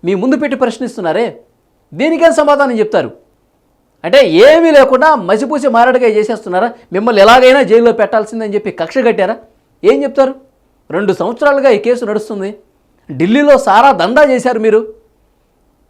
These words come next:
మొత్తం వంద కోట్ల రూపాయలు ఆమ్ ఆద్మీ పార్టీకి ఇచ్చారు మీరు.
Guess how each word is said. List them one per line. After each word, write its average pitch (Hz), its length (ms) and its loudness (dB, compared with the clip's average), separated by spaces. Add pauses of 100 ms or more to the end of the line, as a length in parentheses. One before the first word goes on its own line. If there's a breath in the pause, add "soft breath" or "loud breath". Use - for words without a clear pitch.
(180)
మొత్తం 220 280 -2
వంద 196 160 2
కోట్ల 277 300 2
రూపాయలు 277 320 2
ఆమ్ 233 180 4
ఆద్మీ 277 180 0
పార్టీకి 262 420 0
ఇచ్చారు 247 260 -2
మీరు. 220 240 0